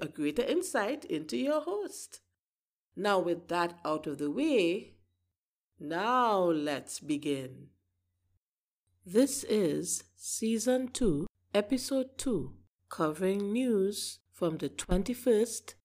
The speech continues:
to the twenty-seventh of July, twenty eighteen. This week, I'm focusing on maximizing your social media content. Now, what prompted this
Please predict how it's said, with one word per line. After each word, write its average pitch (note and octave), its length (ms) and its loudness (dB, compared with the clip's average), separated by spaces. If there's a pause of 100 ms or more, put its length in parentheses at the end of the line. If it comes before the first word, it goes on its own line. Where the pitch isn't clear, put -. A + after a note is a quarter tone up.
(120)
to - 100 -4
the D3 160 -2
twenty-seventh F#3 920 0
of G3+ 160 -4
July, D3 640 0 (200)
twenty C#3+ 560 -4
eighteen. C#3+ 560 -2 (1400)
This B3+ 280 -4
week, D#3 400 -6 (180)
I'm D#3+ 360 -2
focusing F3 640 -2
on D3+ 560 -4 (100)
maximizing D3 1200 -4
your D#3 160 2
social C#3 460 -4
media B2+ 280 -8
content. F3 680 -10 (340)
Now, B3 180 4
what F4 220 2
prompted G3 680 2
this - 460 0